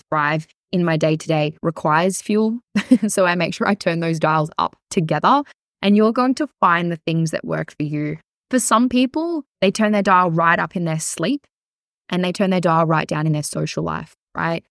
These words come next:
And the other areas stay the same. You're gonna find what dials that you typically will manipulate.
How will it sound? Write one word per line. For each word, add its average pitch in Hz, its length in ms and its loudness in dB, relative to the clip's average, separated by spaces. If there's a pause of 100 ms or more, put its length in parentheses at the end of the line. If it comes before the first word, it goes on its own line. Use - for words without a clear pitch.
(280)
And 170 80 -4
the 170 40 -2
other 160 180 0
areas 156 360 0
stay 156 220 -6
the 156 100 -10
same. 160 400 -6 (300)
You're 214 100 2
gonna 254 160 4
find 180 600 2
what 165 260 -2
dials 190 480 4
that - 120 -6
you 175 120 -2
typically 185 520 -2
will 170 160 0
manipulate. 175 800 0